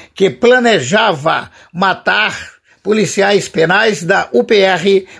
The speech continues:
deste município. Duas pessoas que não tiveram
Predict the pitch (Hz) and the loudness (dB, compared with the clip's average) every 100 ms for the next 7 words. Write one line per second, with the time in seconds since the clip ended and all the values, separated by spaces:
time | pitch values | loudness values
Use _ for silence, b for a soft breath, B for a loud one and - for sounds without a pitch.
0 | - 185 190 190 196 185 - 202 143 135 | -4 -2 -2 0 0 0 2 0 0 -6
1 | 123 - B B B 151 160 247 190 - | -8 -12 B B B -2 2 2 0 0
2 | 240 - 226 254 240 220 - _ _ - | -2 2 4 4 2 -4 -16 _ _ -6
3 | 214 202 196 175 208 180 151 | -4 -2 -2 0 0 0 -2